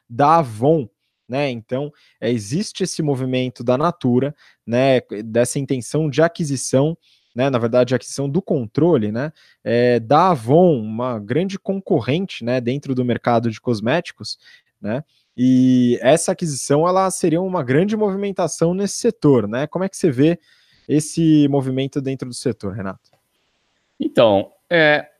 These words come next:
Speaker 2: tava, é, surgindo alguns boatos aí que a Natura estava negociando com a Avon.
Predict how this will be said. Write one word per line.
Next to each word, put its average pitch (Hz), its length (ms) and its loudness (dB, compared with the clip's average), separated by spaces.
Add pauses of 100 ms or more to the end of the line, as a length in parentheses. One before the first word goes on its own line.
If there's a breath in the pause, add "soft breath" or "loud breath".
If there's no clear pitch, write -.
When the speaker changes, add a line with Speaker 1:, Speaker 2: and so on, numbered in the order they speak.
(340)
Speaker 2:
tava, 453 260 2
é, 107 140 2
surgindo 117 520 -4
alguns 110 260 -4
boatos 95 680 -4
aí 101 220 -4
que - 160 -6
a 85 480 -4
Natura 92 460 -6
estava 101 260 -6
negociando 98 480 -6
com 98 140 -6
a 92 60 0
Avon. 113 380 -2